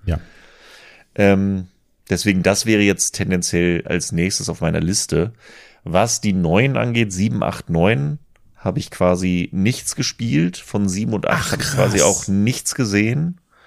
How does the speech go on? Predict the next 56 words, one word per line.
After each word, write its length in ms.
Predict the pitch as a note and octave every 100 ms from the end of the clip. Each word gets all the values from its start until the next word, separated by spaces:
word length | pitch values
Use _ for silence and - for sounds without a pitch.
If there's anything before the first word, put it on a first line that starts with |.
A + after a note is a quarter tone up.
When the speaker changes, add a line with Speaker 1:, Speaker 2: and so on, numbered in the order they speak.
| - - _ _ -
Speaker 2:
Ähm, 280 | F#2+ G2 F#2
und 180 | G#2 F2+
jetzt 280 | G#2 -
der 100 | G#2+
neunte, 760 | F#2 F2+ F#2+ C#3 C#3 C3 B2 G2+
weil's 240 | F2 G2
auch 140 | - G2
so 100 | F#2
groß 380 | E2 G2+ B2+ A#2+
war 120 | A2+
und 100 | G2+
bei 60 | G2
uns 140 | G2
in 40 | F2
der 100 | F2
Firma 260 | - A2
auch 100 | A#2 G2
viel 180 | G2+
lief, 260 | F#2+ G2 - - - -
deswegen 280 | E2 F#2+ F2
hab 60 | F2+
ich 140 | -
da 160 | D#2 F2+
jetzt 200 | G#2+ C2
auch 80 | F2+
mal 60 | F2+
ein 60 |
bisschen 200 | F2 F2+
in 120 | E2+
die 40 | D#2+
Let's 220 | E2 -
Plays 260 | F#2+ E2+ -
reingeguckt 600 | E2 E2 - F2 E2 -
und 140 | C#2
da 80 | E2
mal 120 | D#2+
so 80 | D#2+
ein 60 | D#2+
bisschen 480 | D#2 D#2+ D#2+ - -
zugeschaut, 840 | - - G#2 G#2 - F2+ F2+ F2+ -
weil 100 | E2
wir 140 | D#2+
auch 60 | D2+
diesen 200 | D#2+ E2
gro-, 200 | E2 E2
das 160 | E2 -
große 220 | E2+ D#2
Event 340 | D2+ D#2+ G2
hatten 520 | F2+ - F#2 F#2 F2+ F2+
und 180 | E2+ -
diesen 160 | E2
Speaker 1:
Ja. 80 | F2+
Speaker 2:
Horror 200 | F#2 F#2
Walk 240 | F2 F2+ E2+
und 120 | E2+
so. 200 | F2